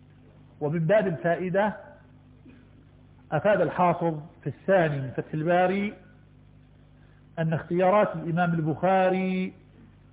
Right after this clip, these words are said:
جلها مأخوذة من الإمام محمد بن إدريس الشافعي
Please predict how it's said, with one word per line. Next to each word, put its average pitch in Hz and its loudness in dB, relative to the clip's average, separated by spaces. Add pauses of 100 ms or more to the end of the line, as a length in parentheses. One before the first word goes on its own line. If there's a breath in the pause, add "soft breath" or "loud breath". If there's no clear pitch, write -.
(400 loud breath)
جلها 165 2
مأخوذة 160 -2 (460)
من 165 -4
الإمام 165 -2
محمد 170 -4 (140)
بن 156 -4
إدريس 160 -4
الشافعي 165 -4